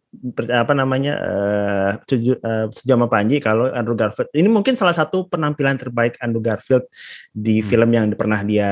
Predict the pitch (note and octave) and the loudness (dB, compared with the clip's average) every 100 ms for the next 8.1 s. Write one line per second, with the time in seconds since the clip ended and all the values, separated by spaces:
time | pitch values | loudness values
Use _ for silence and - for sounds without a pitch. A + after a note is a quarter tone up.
0 | F#2+ F2 F#2 F2+ F2+ E2+ G2+ F#2+ A2 B2+ | -2 -4 -4 -4 -4 -4 -4 -2 0 0
1 | C#3 B2 C#3 D#3+ F#3+ - - - - _ | 2 2 2 2 -2 -14 -20 -20 -20 _
2 | _ _ _ _ D3+ C#3+ C3+ C3+ C#3 C3+ | _ _ _ _ 2 4 4 2 2 2
3 | C#3 D3 - _ - G3+ G#3+ - _ _ | 0 -2 -4 _ 2 2 2 -6 _ _
4 | - F#3+ A3+ D4 C#4+ A3 G3 D#3+ E3+ E3+ | -2 2 2 2 0 0 -2 0 -2 -2
5 | D3 C#3 E3 D3 B2+ B2+ D3 D#3+ E3 A3+ | -6 -2 -2 -2 -4 -4 -4 -4 -6 -4
6 | G#3 G#3+ B3 - - D#3+ A3+ F#3 C#3 - | -4 -2 -4 -4 -6 -6 -4 -4 -4 -6
7 | C3 C#3+ F#3+ A#3 A3+ F3 D3+ C#3 B3 F3+ | -6 -6 -4 -2 0 0 0 0 -2 -4
8 | A3+ | -6